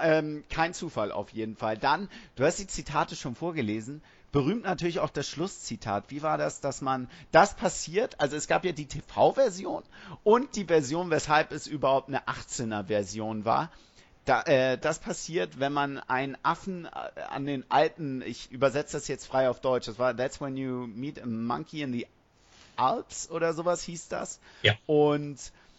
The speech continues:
Speaker 1: äh, eigentlich war es <laughs> passiert, wenn man von einem Fremden in den Arsch gefickt wird.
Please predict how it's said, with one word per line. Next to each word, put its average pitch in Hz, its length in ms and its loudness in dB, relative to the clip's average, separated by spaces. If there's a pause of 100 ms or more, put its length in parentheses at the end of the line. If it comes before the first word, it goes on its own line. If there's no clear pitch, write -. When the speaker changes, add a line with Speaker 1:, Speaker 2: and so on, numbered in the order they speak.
(200)
Speaker 1:
äh, 131 300 4
eigentlich 151 560 2
war 127 160 8
es - 240 -8
<laughs> - 100 -18
passiert, - 500 -4
wenn 117 120 -2
man 117 140 -4
von 113 140 -6
einem 101 120 -6
Fremden 113 260 -8
in 110 80 -6
den 101 140 -6
Arsch 92 260 -4
gefickt - 420 -16
wird. 92 140 -16